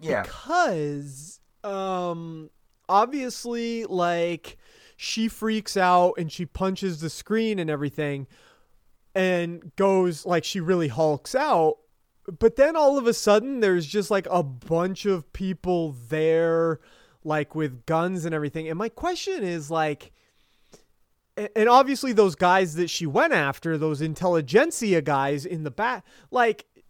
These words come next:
Speaker 2: did nobody see that, like, she was very much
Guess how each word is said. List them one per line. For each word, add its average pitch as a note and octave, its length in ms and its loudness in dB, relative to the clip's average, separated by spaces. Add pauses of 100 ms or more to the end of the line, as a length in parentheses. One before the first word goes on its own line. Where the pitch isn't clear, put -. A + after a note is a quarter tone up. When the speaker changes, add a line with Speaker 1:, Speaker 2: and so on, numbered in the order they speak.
(180)
Speaker 2:
did G#3+ 240 -2
nobody G3 1700 2
see G#3 840 -8
that, F#3+ 420 0
like, D#3+ 300 -2
she - 260 -6
was G3 340 0
very D#3 500 0
much E3+ 400 -4